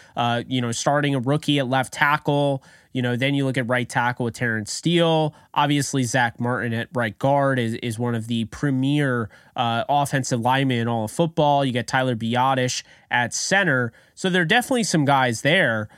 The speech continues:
Uh, but, you know, I'm, I'm not too fond of the outside there. And I do think that this is an opportunity for Terrell Lewis, Justin Hollins, uh, you know, Leonard Floyd, guys like that to get going in this one, maybe even Takk McKinley. Um,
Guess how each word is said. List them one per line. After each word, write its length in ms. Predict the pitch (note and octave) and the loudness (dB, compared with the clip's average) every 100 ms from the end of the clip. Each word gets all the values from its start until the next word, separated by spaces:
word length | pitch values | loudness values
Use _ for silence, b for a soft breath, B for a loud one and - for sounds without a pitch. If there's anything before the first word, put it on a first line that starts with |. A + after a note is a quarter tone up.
| b b | b b
Uh, 340 | B2+ B2 A#2+ | 0 2 0
but, 300 | A#2 C3+ C3+ - | 0 -2 -2 -4
you 160 | D#3+ D3 | -4 0
know, 80 | |
I'm, 240 | B2+ D3+ E3 | 2 0 0
I'm 180 | D#3 F#3+ | 0 2
not 280 | B3+ C#4+ - | 2 0 -2
too 220 | - A3+ | -2 -2
fond 560 | - E3 D3+ F3+ G#3 G3 | 0 2 2 2 0 0
of 220 | D3+ C#3 | -2 0
the 160 | C#3 | 2
outside 600 | C3+ C3+ - C3 B2+ B2+ | 2 0 -2 0 2 0
there. 200 | A2+ A2+ | 0 0
And 80 | A2+ | 0
I 80 | B2 | -2
do 240 | B2+ F#3 | 0 -2
think 380 | F#3+ E3+ E3 D#3 | -2 0 0 2
that 260 | C3+ C3 - b b | 2 2 -2 b b
this 180 | D#3 F3+ | -2 0
is 80 | A3+ | 2
an 60 | |
opportunity 600 | A3 G#3+ G3 F3+ F3 E3+ | 2 2 0 2 2 2
for 200 | D#3+ B2+ | 0 -4
Terrell 360 | A2 - B2+ F#3 | -4 -2 0 2
Lewis, 440 | F#3 E3 E3 D#3+ | 2 2 0 -2
Justin 440 | - B2+ - G3+ F#3+ | -4 -4 -2 -2 2
Hollins, 680 | F#3+ F#3 F#3 F3+ F3+ E3+ B B B | 2 4 4 2 0 -4 B B B
uh, 280 | C3 B2+ B2+ - | 0 0 -2 -2
you 220 | C3+ C#3+ | 0 2
know, 240 | C3 B2+ - - | 0 -2 -10 -6
Leonard 380 | C3+ C#3+ F#3 E3 | 0 2 0 -2
Floyd, 560 | D#3+ D#3 D3+ D3 C#3 b _ | 0 2 2 2 -2 b _
guys 300 | C3 E3 F3 | 2 2 2
like 160 | F3 | 0
that 220 | D#3+ D3+ - | 2 2 0
to 80 | |
get 300 | B2+ C#3+ C3+ | 0 0 0
going 380 | B2+ D3 D#3 C#3+ | 0 2 2 2
in 120 | B2+ | 0
this 220 | B2 A#2+ - | 0 -2 -2
one, 160 | B2+ | 0
maybe 220 | A#2+ C#3 | 0 0
even 240 | D3 C#3 C3+ | 0 0 0
Takk 320 | C3+ C3+ - | 2 0 0
McKinley. 720 | A#2+ - E3 E3 B2+ B2 A2+ B B B | -8 0 0 2 0 0 -2 B B B
Um, 480 | - C3 B2+ B2 B2 | -2 0 0 0 -4